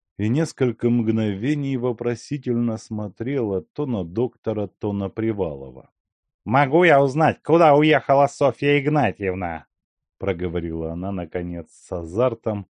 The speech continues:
обращаясь к Привалову. «Да, можете, она теперь на дороге в Вену».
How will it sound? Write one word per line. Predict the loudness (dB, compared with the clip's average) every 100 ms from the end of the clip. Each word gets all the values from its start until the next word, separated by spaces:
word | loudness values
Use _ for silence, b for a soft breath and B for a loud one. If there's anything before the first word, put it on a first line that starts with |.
| _
обращаясь | -6 -2 -2 -2 -6 -8 -6 -6 -12
к | _
Привалову. | -6 -6 -6 -10 -16 -20 _ _ _ _ _ _ 2
«Да, | 6 6
можете, | 6 4 4 2 2
она | 2 2
теперь | 0 0 2 2
на | 0
дороге | 4 4 4 0 -4
в | -6
Вену». | -6 -2 0 0 -2 -10